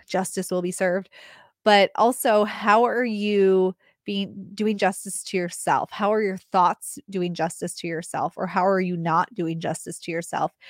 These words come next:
based on the decisions you're making, the thoughts that you're having? So the Wheel of Fortune spins, and then where do you land?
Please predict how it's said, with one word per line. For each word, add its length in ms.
based 420
on 260
the 100
decisions 500
you're 100
making, 320
the 80
thoughts 320
that 80
you're 100
having? 420
So 180
the 400
Wheel 220
of 80
Fortune 400
spins, 760
and 160
then 360
where 320
do 60
you 160
land? 600